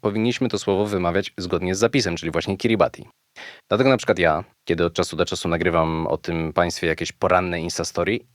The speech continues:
też stosuję właśnie tę formę. I wiem, że dla osób, które interesują się regionem Pacyfiku i większość informacji na temat tamtejszych krajów czy wydarzeń czerpią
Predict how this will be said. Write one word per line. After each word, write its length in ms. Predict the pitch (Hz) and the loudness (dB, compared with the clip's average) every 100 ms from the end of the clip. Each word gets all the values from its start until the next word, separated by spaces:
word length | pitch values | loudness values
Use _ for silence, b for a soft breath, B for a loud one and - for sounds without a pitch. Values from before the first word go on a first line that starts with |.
| _ | _
też 380 | - 110 - - - - | 0 0 0 -6 -14 -16
stosuję 520 | - - - 95 90 | -12 -10 -4 -2 -2
właśnie 260 | 85 82 85 | -2 -4 -4
tę 140 | 92 | -4
formę. 300 | 92 80 53 50 _ _ B B B B | -2 -2 -4 -12 _ _ B B B B
I 120 | - 147 | 0 4
wiem, 380 | 156 110 120 135 _ - | 6 6 4 -2 _ -4
że 100 | 98 | 0
dla 120 | 98 | 6
osób, 240 | 98 - 101 | 6 4 0
które 160 | 98 | 2
interesują 440 | 90 87 87 90 85 | 2 2 2 0 0
się 100 | 85 | 0
regionem 320 | 82 87 85 | 2 0 0
Pacyfiku 600 | 80 87 82 76 78 80 | -2 -2 -4 0 0 0
i 220 | 80 82 - | 0 -4 -4
większość 800 | 87 98 107 104 - 80 - - | -2 2 2 0 -4 -4 -6 -8
informacji 520 | 87 - 87 87 82 | -8 -2 0 0 -4
na 80 | 78 | -6
temat 280 | 82 82 - | -4 -6 -6
tamtejszych 540 | 78 80 82 82 - | -6 -4 -6 -6 -6
krajów 360 | - 87 85 - | 2 2 2 -2
czy 120 | 78 | -8
wydarzeń 440 | 80 87 87 82 | 0 0 0 -4
czerpią 420 | - 87 87 85 | -2 -2 0 -4